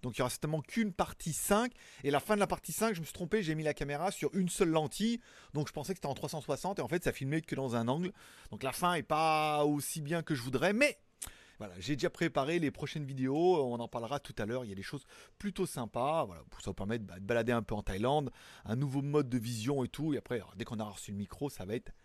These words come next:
ça va être dingo. Bon, on parlera bien évidemment de Xiaomi qui tease à demi-mot en fait que, bah, eux aussi, euh, alors, il y a le nouveau Snapdragon huit cent quatre-vingt-huit qui va arriver.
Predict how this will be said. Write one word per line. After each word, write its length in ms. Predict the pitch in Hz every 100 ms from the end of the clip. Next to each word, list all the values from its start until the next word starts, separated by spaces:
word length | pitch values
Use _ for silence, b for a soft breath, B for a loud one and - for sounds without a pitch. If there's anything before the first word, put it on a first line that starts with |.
| b b
ça 80 | -
va 80 | 107
être 100 | 135
dingo. 280 | 107 92 - - _ _ _ _ _ _ _ -
Bon, 160 | 208 226
on 60 |
parlera 300 | 202 202 202
bien 80 | 208
évidemment 240 | 208 220
de 160 | 196 156
Xiaomi 680 | - - 196 185 190 226 208 B B B B
qui 160 | - 190
tease 420 | - 233 233 170 117
à 120 | 139
demi-mot 540 | 135 190 190 185 226
en 120 | 185
fait 280 | 135 190 196
que, 220 | - 180 196
bah, 180 | 147 -
eux 100 | 233
aussi, 520 | 233 180 - 240 220
euh, 260 | 139 120 107
alors, 220 | 101 95
il 80 | 110
y 20 |
a 40 | 123
le 80 |
nouveau 220 | 143 147 151
Snapdragon 380 | - 131 135 120
huit 240 | 117 170
cent 200 | - 147
quatre-vingt-huit 560 | 135 - 123 135 226 220
qui 120 | -
va 120 | 110
arriver. 320 | 104 151 220